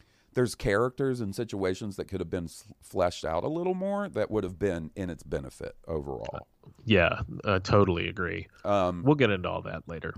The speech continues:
Speaker 1: Otherwise, the game is fucking gorgeous, dude. Like,
Speaker 2: Oh my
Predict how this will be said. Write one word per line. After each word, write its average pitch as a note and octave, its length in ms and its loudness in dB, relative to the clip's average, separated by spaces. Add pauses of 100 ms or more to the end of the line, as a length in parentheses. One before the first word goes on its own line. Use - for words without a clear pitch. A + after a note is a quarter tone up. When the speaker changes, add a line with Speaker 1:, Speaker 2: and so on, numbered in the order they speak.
(140)
Speaker 1:
Otherwise, E3+ 760 4 (520)
the G#2+ 140 -4
game A2+ 240 2
is F2 100 -8
fucking D2+ 520 -6
gorgeous, A#1+ 560 -12
dude. A#1+ 360 -16
Like, F#2 300 2
Speaker 2:
Oh E2+ 240 -8
my - 120 -12